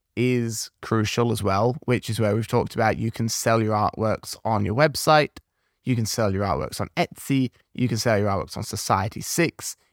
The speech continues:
If you wanted to merchandise art, merchandising art is basically where you've created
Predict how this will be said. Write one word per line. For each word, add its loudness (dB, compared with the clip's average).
If 0
you 0
wanted -2
to -2
merchandise 0
art, 0
merchandising 2
art 4
is -2
basically 0
where 2
you've -2
created 0